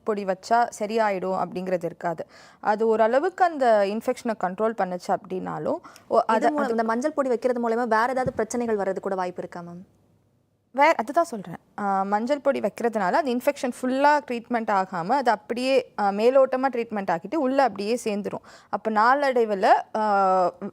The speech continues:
Speaker 1: வந்து அது உள்ள இன்ஃபெக்ஷன் ஆகி ரத்தம் மூலமா வேற இடங்களுக்கு அஃபெக்ட் ஆகுறதோ, இல்ல அங்கேயே, ஆ, கட்டி அந்த இடம்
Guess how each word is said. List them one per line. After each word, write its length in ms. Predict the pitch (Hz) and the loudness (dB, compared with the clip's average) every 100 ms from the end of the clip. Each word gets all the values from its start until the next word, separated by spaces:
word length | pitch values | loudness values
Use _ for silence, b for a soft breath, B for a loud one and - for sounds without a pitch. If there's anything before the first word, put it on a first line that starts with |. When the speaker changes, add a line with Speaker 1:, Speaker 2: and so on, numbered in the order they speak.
| - | -4
Speaker 1:
வந்து 340 | 202 202 254 | -2 2 4
அது 320 | 277 214 202 | 4 2 0
உள்ள 360 | 202 269 311 339 | 0 0 2 2
இன்ஃபெக்ஷன் 540 | 226 - 220 - 214 | 0 -4 -6 -4 -2
ஆகி 320 | 185 180 269 - | -2 -2 -6 -2
ரத்தம் 480 | 220 208 - 262 | -2 0 -2 0
மூலமா 380 | 233 208 202 220 | -2 -2 0 0
வேற 260 | 202 202 208 | 2 2 2
இடங்களுக்கு 500 | 202 202 196 185 180 | 0 0 -2 0 -2
அஃபெக்ட் 300 | 170 185 - | -2 -4 -2
ஆகுறதோ, 400 | 175 165 160 170 | -4 -4 -4 -4
இல்ல 220 | 208 208 | -2 0
அங்கேயே, 600 | 190 214 240 247 247 262 - | 0 0 -4 2 4 4 2
ஆ, 140 | 196 | -4
கட்டி 640 | 180 190 190 _ 262 269 B B B | 0 -2 -2 _ -6 -6 B B B
அந்த 240 | - 208 | -4 0
இடம் 180 | 226 233 | 2 2